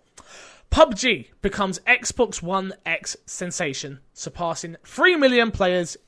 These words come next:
in a month. Uh, in one month, PlayerUnknown Battlegrounds, you might have heard it, uh, heard of it, has amassed three million players on the Xbox One.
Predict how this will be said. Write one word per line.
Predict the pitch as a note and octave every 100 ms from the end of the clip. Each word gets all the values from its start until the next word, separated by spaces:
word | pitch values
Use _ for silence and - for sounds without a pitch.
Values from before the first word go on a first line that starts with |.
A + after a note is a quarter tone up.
| _
in | D3+ D3 D3+ - -
a | B2 B2 A#2+ -
month. | C3 G#3+ C3 - _ - _ _ _ _ _
Uh, | - D#3+ D#3 -
in | F3 D#3+
one | G#3 A3
month, | G3+ C3 - -
PlayerUnknown | - F#3 F#3+ F3+ E3+ E3 D#3
Battlegrounds, | F#3 F3+ D3 C3+ A#2+ C3 - _ _
you | C#3+
might | D#3+ F#3+
have | F#3+
heard | F3 E3+
it, | F#3 - _ -
uh, | E3+ D#3
heard | F3 D#3
of | D#3
it, | F#3 _ - -
has | - F3+
amassed | E3 D#3+ D#3+ -
three | - C#4+ D#4
million | C4+ B3 A3+
players | F#3 F3+ F3+ -
on | D#3+
the | D3
Xbox | D3+ - C3+ C#3+
One. | C3+ C3 C#3+